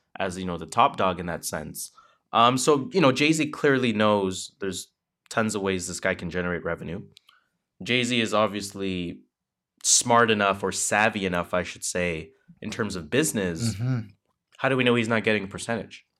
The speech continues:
Speaker 2: Oh, that, that's what I'm saying. We don't know the
Speaker 1: You know what I mean? Like, hey, how do we know Jay-Z's not getting eight percent of, of Carter Five right now?
Speaker 2: <laughs> Maybe he is.
Speaker 1: You don't know that.
Speaker 2: That
Speaker 1: <laughs>
Speaker 2: is, Jay-Z would have sat down with him and be like,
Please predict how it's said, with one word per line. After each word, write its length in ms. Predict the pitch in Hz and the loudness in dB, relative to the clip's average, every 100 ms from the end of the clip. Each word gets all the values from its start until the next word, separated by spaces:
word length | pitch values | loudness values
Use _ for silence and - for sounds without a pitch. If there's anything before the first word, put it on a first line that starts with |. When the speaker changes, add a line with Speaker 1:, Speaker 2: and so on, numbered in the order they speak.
| _ _ - | _ _ 2
Speaker 2:
Oh, 200 | 151 123 110 127 | 6 6 4 6
that, 260 | 160 147 | 8 10
that's 220 | 135 151 | 8 6
what 80 | 165 | 4
I'm 80 | 147 | 2
saying. 320 | - 131 113 | 2 2 4
We 100 | 127 | 6
don't 200 | 139 151 | 8 8
know 140 | 151 143 | 10 8
the 440 | 131 123 117 117 - - - | 10 10 8 4 -6 -20 -4
Speaker 1:
You 100 | 120 | 2
know 40 | 120 | 4
what 100 | 113 | 6
I 40 | |
mean? 140 | 110 110 | 4 2
Like, 160 | 98 | 2
hey, 260 | 117 113 90 | 4 4 4
how 120 | 110 | 4
do 80 | 123 | 4
we 120 | 131 | 4
know 120 | 143 | 2
Jay-Z's 460 | 127 113 113 117 104 | 2 0 0 -2 0
not 220 | 107 95 | 0 0
getting 500 | 98 92 95 92 85 _ _ _ _ - | 0 0 -2 -4 -6 _ _ _ _ -8
eight 180 | 110 - | -8 -6
percent 440 | 104 - 101 92 - | -8 -4 -2 -2 -2
of, 320 | 90 82 - | -4 -4 -8
of 120 | 90 - | -10 -2
Carter 260 | 104 90 | -2 -2
Five 260 | 85 73 73 | -6 -8 -6
right 120 | - - | -6 -4
now? 80 | - - - | -8 -10 6
Speaker 2:
<laughs> 0 | 339 - 156 | 8 8 6
Maybe 260 | 143 156 | 4 6
he 100 | 147 | 4
is. 320 | 160 131 110 - 90 | 4 4 0 -6 -6
Speaker 1:
You 180 | 101 107 | -2 -2
don't 420 | 104 95 98 98 | -2 -2 0 0
know 220 | 104 190 | -2 -2
that. 200 | 156 78 | -2 4
Speaker 2:
That 200 | 127 202 | 10 12
Speaker 1:
<laughs> 0 | |
Speaker 2:
is, 240 | 185 180 185 | 12 12 12
Jay-Z 280 | 185 196 214 | 12 12 12
would 120 | 190 | 12
have 100 | 175 | 10
sat 300 | - 165 170 | 10 8 10
down 220 | 147 190 | 6 10
with 220 | 151 131 | 8 8
him 180 | 123 127 | 6 8
and 120 | 127 127 | 8 8
be 60 | |
like, 140 | 127 | 6